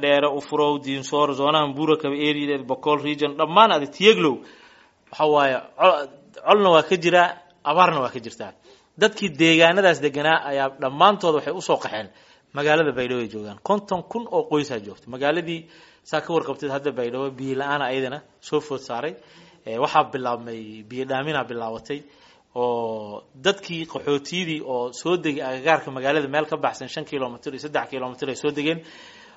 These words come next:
Waa dadkii deegaanadaas ka wada yimid waay. Xataa deegaanadan oo dhinacan Shabeellada Hoose oo, oo xi-, xiriirkooda leeyihiin goboladan, eh, Bay,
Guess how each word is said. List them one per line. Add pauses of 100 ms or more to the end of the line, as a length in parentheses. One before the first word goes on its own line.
(140)
Waa
dadkii
deegaanadaas
ka
wada
yimid
waay.
Xataa
deegaanadan
oo (460)
dhinacan
Shabeellada
Hoose
oo, (160)
oo
xi-, (480)
xiriirkooda
leeyihiin
goboladan, (100)
eh,
Bay,